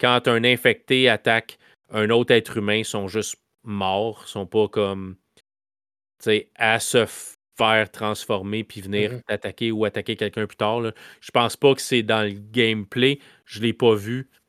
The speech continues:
Speaker 1: Ça se peut que, que je me trompe, là. Mais c'est ça, vous allez passer à travers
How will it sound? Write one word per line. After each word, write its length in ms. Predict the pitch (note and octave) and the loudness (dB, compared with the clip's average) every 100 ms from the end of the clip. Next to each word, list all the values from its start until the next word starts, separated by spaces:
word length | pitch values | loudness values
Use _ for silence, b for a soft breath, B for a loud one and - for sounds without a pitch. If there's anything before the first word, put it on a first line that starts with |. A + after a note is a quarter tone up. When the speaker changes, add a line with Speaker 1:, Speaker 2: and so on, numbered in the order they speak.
| _ _ | _ _
Speaker 1:
Ça 180 | - G#2 | -8 -8
se 120 | - | -8
peut 180 | - G#2+ | -8 -8
que, 400 | G2 G2 F#2 F#2 | -4 -4 -4 -8
que 140 | - G2 | -8 -10
je 140 | - | -8
me 100 | G2 | -10
trompe, 380 | - G#2 A#2+ C3+ | -8 -8 -8 -6
là. 100 | A#2+ B B B B | -8 B B B B
Mais 400 | G#2+ G#2+ G#2 - _ _ _ _ _ _ _ _ _ | 0 2 2 -2 _ _ _ _ _ _ _ _ _
c'est 140 | - C3+ | -6 2
ça, 120 | C#3 | 2
vous 120 | G#2+ | 4
allez 140 | C3 B2+ | 4 4
passer 360 | D3 B2+ - | 4 4 4
à 80 | D3 | 2
travers 520 | C#3 B2 B2 C3 C3 | 4 2 6 6 4